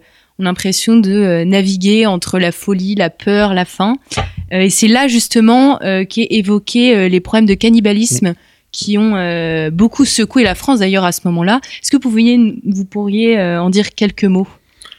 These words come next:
Speaker 2: En fait, c'est, c'est toute l'histoire de ce témoignage. Euh, Savigny est chirurgien de marine.
Speaker 1: Mm.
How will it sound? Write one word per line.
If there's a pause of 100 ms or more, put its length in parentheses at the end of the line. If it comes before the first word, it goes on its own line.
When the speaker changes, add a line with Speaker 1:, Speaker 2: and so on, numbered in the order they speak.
(460)
Speaker 2:
En
fait,
c'est,
c'est
toute
l'histoire
de
ce
témoignage. (580)
Euh, (760)
Savigny (360)
est
chirurgien
de
marine. (800)
Speaker 1:
Mm.